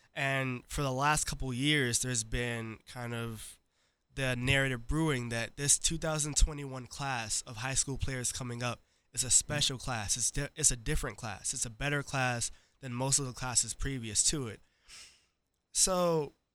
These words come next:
you know, when N C State has a twenty twenty class that isn't very highly ranked, you think to yourself, "That's fine.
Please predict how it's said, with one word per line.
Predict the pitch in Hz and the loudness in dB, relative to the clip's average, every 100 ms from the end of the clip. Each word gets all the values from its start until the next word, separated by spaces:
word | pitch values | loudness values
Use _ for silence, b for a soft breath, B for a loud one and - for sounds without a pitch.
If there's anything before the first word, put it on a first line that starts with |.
| _ | _
you | 165 | -4
know, | 160 147 | 0 0
when | 135 147 143 139 | 2 4 4 2
N | 170 175 | 0 2
C | 175 | 2
State | 156 180 151 | 4 2 2
has | 131 131 | 0 -2
a | 135 | 2
twenty | - 160 151 | 4 4 2
twenty | 139 - 147 135 | 0 -2 -2 -4
class | - 180 160 - | 0 2 2 -2
that | 123 | -6
isn't | - 147 139 135 131 _ _ - - - - | -6 0 0 0 -6 _ _ -20 -18 -16 -6
very | 143 139 131 | -2 0 -2
highly | - 139 135 127 | -2 -2 -2 -4
ranked, | 117 165 185 147 - - _ _ | -2 2 2 0 -10 -16 _ _
you | 127 | -8
think | 131 131 123 | -4 -2 0
to | 131 | 0
yourself, | 120 - 123 135 - _ | 2 2 2 -4 -10 _
"That's | 110 110 - | -6 -2 -2
fine. | 196 220 113 | 0 0 0